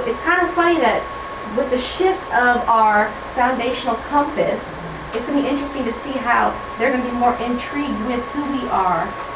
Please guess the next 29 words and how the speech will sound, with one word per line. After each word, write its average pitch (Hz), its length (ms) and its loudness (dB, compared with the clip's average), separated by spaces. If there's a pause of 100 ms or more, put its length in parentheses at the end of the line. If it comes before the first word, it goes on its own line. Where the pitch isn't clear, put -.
(320)
as 196 360 2 (260)
believers 208 640 0
and 196 100 -6
Jesus 233 220 -4
followers, 190 280 0
and 190 220 -6
traditionally 262 380 -4
who 254 180 -4
we 220 60 -2
are 190 180 0
as 185 220 -4
Southern 180 200 -8
Baptists. 190 520 -2 (460)
Um, 190 200 2 (240)
one 254 160 4
of 294 100 -2
the 277 80 -2
things 285 160 0
that 233 140 -2
holds 269 340 2
us 247 220 0
as 240 100 -4
Southern 233 200 0
Baptists 220 320 2
together 226 400 0
is 196 220 -4
the 208 80 -4
cooperative 185 440 0
program. 302 460 2